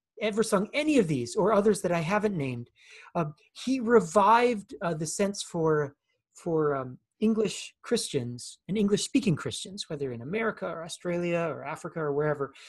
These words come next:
um, that, that we sing with the church, not just of the last thirty years or a hundred years, but of the last two thousand years. Um,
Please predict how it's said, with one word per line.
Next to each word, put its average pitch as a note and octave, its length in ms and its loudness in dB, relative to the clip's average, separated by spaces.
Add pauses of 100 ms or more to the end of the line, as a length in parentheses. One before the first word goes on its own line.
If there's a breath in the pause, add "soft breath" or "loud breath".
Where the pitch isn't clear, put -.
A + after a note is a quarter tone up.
(320 loud breath)
um, F3+ 220 0 (300 soft breath)
that, A3 120 4 (120)
that A3 140 4
we G#3+ 140 0
sing A#3+ 460 2
with F#3 180 -2
the E3+ 80 -2
church, - 640 0 (180)
not A3+ 220 2
just G#3 200 -6
of F3 100 2
the E3 80 -4
last D3+ 540 -2 (420)
thirty D#3+ 220 2
years D#3+ 380 0
or C3 80 -2
a B2+ 40 -6
hundred D#3 320 -2
years, A#2+ 340 -8 (340 soft breath)
but E3 120 2
of D3+ 60 -4
the D#3 140 -2
last D3 560 -4 (260)
two D3+ 140 -8
thousand C3+ 500 -6
years. B2+ 480 -14
Um, C#3 220 -16